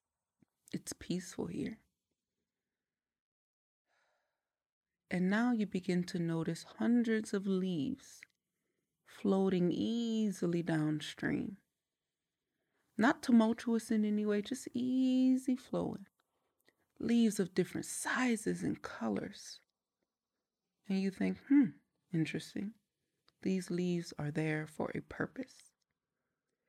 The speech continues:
They're there for you to recall and bring up anything that's stressful,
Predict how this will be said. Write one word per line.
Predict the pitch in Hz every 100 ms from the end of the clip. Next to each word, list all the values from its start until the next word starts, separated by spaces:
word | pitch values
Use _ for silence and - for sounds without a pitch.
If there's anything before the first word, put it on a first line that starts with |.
| _ -
They're | 170
there | 156 165 180
for | 180 -
you | 175 165
to | - 190
recall | 185 165 160 - - 208 185 165 165
and | 160 147
bring | - 170 165
up | 156 _ 180
anything | 220 254 - - - - _ _ _ _ _
that's | 208 - -
stressful, | - 175 165 - - - 185